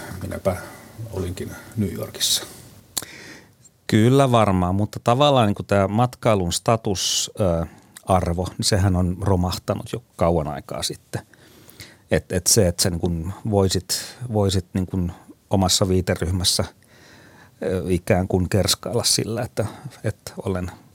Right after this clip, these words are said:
Speaker 2: Venetsiassa ja Roomassa ja Lontoossa kiertänyt kaikki
Speaker 1: Niin.
Speaker 2: museot, niin,
Speaker 1: Kaikki
Speaker 2: niin
Speaker 1: muutkin on käynyt.
Speaker 2: ne, se statusarvo on vähän niinku kadonnut. Mä muistan se, kun mä to-, tein, tein tota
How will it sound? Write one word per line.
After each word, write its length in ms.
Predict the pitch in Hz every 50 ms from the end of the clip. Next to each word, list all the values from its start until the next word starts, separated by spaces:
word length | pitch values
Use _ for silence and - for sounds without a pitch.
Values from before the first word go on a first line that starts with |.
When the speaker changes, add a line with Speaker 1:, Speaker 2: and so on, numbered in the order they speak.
| _ - - - - - - - - - _ _ -
Speaker 2:
Venetsiassa 680 | 107 98 95 92 - - - - 92 87 - - -
ja 80 | 104 92
Roomassa 540 | 90 92 90 92 90 92 90 - - - 101
ja 120 | 90 92 - - - - - -
Lontoossa 500 | 127 104 90 80 - - 107 - - - -
kiertänyt 400 | - 110 98 - - 101 92 - -
kaikki 280 | - 110 101 98 98
Speaker 1:
Niin. 100 | 95 98
Speaker 2:
museot, 400 | 98 95 - - 104 92 - - -
niin, 200 | 117 104 98 95
Speaker 1:
Kaikki 160 | 95 104 104
Speaker 2:
niin 140 | 104 104 131
Speaker 1:
muutkin 280 | 117 110 - - 110 98
on 80 | 92
käynyt. 300 | 87 98 92 90 92 87 - - _ _ _ _ _ _ _ _ _ -
Speaker 2:
ne, 120 | 110 117
se 160 | - - 135 120
statusarvo 800 | - - - 151 143 - 185 147 - 151 131 117 95 95 92 92
on 140 | 92 90
vähän 240 | 92 95 90 104 98
niinku 180 | 95 90 95 -
kadonnut. 540 | - 110 110 110 110 101 98 98 90 87 92 - -
Mä 60 | 113 98
muistan 400 | 95 110 117 107 - - 98 90
se, 80 | 95
kun 100 | - 107
mä 100 | 104 95
to-, 120 | - - -
tein, 360 | - - 104 98 98 104 - -
tein 200 | 117 107 101 95
tota 260 | 104 98 - 107